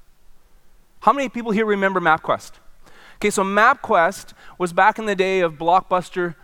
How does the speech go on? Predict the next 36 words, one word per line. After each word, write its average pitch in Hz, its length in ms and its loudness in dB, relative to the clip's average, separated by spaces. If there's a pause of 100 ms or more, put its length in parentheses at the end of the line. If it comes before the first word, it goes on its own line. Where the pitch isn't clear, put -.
(140)
Video, 143 460 0
Google 139 340 -4
it, 87 180 -8
okay, 165 320 0
and 165 160 0
payphones, 151 680 -4 (120)
Google 160 240 0
them, 107 140 -6 (200)
okay? 185 260 2 (180)
So, 196 300 0
so, 185 300 0
so 180 180 0
MapQuest 196 720 0
was 165 220 -4
this 170 300 -6 (240)
program 247 400 -2
that 208 80 -4
you 190 80 -6
would 180 140 -4
go 196 220 2
onto 233 240 0
the 294 100 -6
website 151 480 -2 (320)
and 180 120 -2
you 190 80 0
would 180 100 -2
enter 208 300 -2
in 208 100 0
an 180 100 -2
address 156 380 0
that 143 80 -6
you 131 80 -6
wanted 127 160 -2
to 117 60 -8
find. 110 260 -2
Like, 107 200 -4